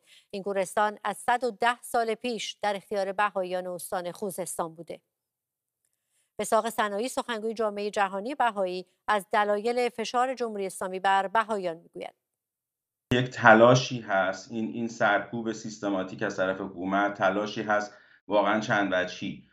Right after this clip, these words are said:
Speaker 2: مثلاً فرض کنید همین مسئله آرامستان‌ها به هر حال بخشی از هویت و تاریخ هست. تعداد زیاد، ف-، فرض کنید همین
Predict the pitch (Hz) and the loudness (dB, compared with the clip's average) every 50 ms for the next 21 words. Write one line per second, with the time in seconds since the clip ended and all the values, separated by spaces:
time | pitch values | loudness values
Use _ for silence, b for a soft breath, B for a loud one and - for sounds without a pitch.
0 | b b b _ _ - 110 - 120 113 120 127 127 135 127 123 127 127 - - | b b b _ _ -2 2 4 4 4 4 4 4 4 4 4 2 2 -2 -4
1 | 123 123 117 - - 123 123 123 117 107 104 101 95 95 101 101 104 107 107 107 | -4 -4 -4 -4 -4 -2 -2 -2 -4 -4 -4 -4 -4 -6 -6 -4 -2 -2 -2 0
2 | 104 104 101 101 101 - - 101 101 98 98 98 95 92 92 - - 90 92 90 | 0 -2 -2 -6 -6 -2 2 2 4 4 4 2 0 -2 -6 -4 -4 -2 -2 -2
3 | 92 92 110 110 110 104 101 104 - - - _ _ _ _ _ - 123 120 120 | 0 2 4 4 4 4 2 0 -4 -8 -16 _ _ _ _ _ 0 0 2 4
4 | 127 127 123 123 123 123 147 147 151 135 127 131 147 147 - - - - 135 131 | 4 4 4 4 2 0 0 0 0 0 0 -2 -2 -2 -6 -10 -10 -6 -4 -2
5 | 120 120 117 113 110 - - 117 113 104 101 104 101 104 117 117 110 104 104 - | 0 0 0 0 -2 -6 -8 -6 -6 -6 -6 -6 0 2 4 4 4 2 0 -2
6 | 101 101 101 - - - 101 95 98 98 107 110 107 - - 90 82 76 - - | -4 -4 -4 -4 -6 -2 0 0 0 0 -2 -6 -8 -6 -4 -4 -4 -4 -4 -4
7 | - 104 104 110 110 113 117 113 110 107 110 110 110 110 - - - - - - | -4 -2 -2 -2 -2 -2 -4 -4 -4 0 2 2 2 2 -2 -8 -14 -4 0 2
8 | 120 123 123 - - 127 123 123 127 131 131 135 131 127 127 B | 4 4 4 2 0 -2 -2 0 2 2 4 4 4 2 0 B